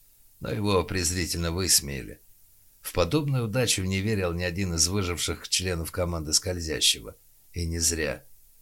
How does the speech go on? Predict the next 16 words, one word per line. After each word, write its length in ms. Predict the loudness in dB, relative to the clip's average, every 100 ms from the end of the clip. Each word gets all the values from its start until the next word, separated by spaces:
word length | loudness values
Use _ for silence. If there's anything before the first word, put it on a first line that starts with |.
| -20 -20 -20 -20 -20 -20 -14
Потому 460 | -6 2 4 6 4
как 320 | 4 2 2
уже 240 | 0 2 4
через 300 | 6 6 4
минуту 420 | 2 0 0 0
гадательный 640 | 0 2 2 0 0 -2
компас 460 | -2 -2 4 4 6
Малка 360 | 4 0 -2
тревожно 640 | -10 -2 0 0 -2 -2 -2
завибрировал. 840 | -2 -2 -4 -4 -4 -4 -8 -14 -18 _ -20 -20 -6
А 100 | 4
еще 240 | 6 6 4
через 260 | 2 0
десяток 460 | 2 6 6 4 0
другой 300 | -2 -2 4
секунд 640 | 4 4 0 0 0 -2